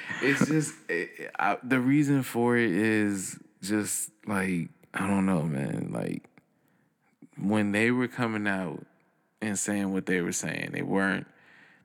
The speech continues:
it wasn't always just about a message. It was about having, it was about having a good time, but it was about s-, what you said.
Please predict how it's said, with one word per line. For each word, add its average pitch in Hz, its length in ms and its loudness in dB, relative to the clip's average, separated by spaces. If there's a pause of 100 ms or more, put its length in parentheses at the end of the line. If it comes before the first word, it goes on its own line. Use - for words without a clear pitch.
(120)
it 107 60 0
wasn't 117 300 2
always 110 400 0
just 110 220 -4
about 101 340 -2
a 101 60 0
message. 101 720 -2
It 98 140 -2
was 95 420 -2
about 95 340 -2
having, 92 460 0
it 107 120 0
was 110 180 0
about 104 240 0
having 95 240 -4
a 92 40 -10
good 95 180 -6
time, 92 260 -6
but 92 80 -4
it 95 60 0
was 95 100 -4
about 95 320 -2
s-, - 240 -6
what 104 260 -6
you 101 60 -6
said. - 360 0